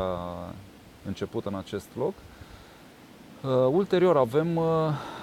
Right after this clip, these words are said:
atestată povestea, uh, păstrăvului afumat în cobză, pe care vânătorul Casei Regale, uh, în perioada interbelică, l-a inventat, uh, cu ocazia încoronării regelui Mihai.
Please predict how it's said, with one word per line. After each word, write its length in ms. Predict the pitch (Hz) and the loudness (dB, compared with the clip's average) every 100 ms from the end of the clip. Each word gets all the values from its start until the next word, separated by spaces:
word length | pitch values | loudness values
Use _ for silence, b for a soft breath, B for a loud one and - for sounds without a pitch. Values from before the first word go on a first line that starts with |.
| B B B | B B B
atestată 600 | 139 131 135 - 156 139 | -6 -4 -4 0 -2 0
povestea, 720 | 113 107 104 113 - 104 101 95 101 - - - - - - - - - - - - 107 | -4 -4 0 -2 -2 -2 -2 -2 -10 -20 -20 -20 -20 -20 -20 -20 -20 -20 -20 -20 -12 -2
uh, 560 | 101 98 95 95 95 92 | 2 2 2 2 0 -2
păstrăvului 540 | 120 120 123 113 107 104 | -4 -4 -4 -4 -2 -2
afumat 480 | 98 107 104 107 104 | -2 -4 -2 -4 -4
în 100 | 95 | -8
cobză, 460 | - 104 85 80 76 - B B B - - - | -4 -6 -6 -10 -14 -18 B B B -20 -20 -10
pe 80 | - | -8
care 220 | - 104 | -2 0
vânătorul 420 | 95 104 98 139 123 | 0 0 0 -2 -2
Casei 340 | 120 - 104 | -4 0 0
Regale, 580 | 95 95 101 90 85 82 - B B B B - - 95 | 0 0 0 0 -4 -10 -16 B B B B -20 -14 -8
uh, 60 | 92 95 92 92 92 92 | -4 -4 -4 -4 -6 -6
în 60 | 90 | -4
perioada 280 | 104 107 104 | 0 2 2
interbelică, 680 | 98 98 92 101 101 90 92 | 0 0 0 0 -2 -4 -2
l-a 140 | 98 | -2
inventat, 480 | 110 98 92 85 95 - | -2 -2 -4 -4 -6 -6
uh, 80 | 90 90 90 90 85 87 87 85 87 87 - - - - - - - - - - | -6 -6 -6 -8 -8 -8 -10 -12 -14 -14 -16 -18 -20 -20 -20 -20 -20 -20 -20 -4
cu 60 | 107 | -2
ocazia 320 | - 113 107 | 2 0 0
încoronării 500 | 98 98 98 104 92 | -2 -2 0 -2 -2
regelui 320 | 92 92 92 | -4 -4 -4
Mihai. 440 | 90 82 50 190 | -6 -6 -8 -8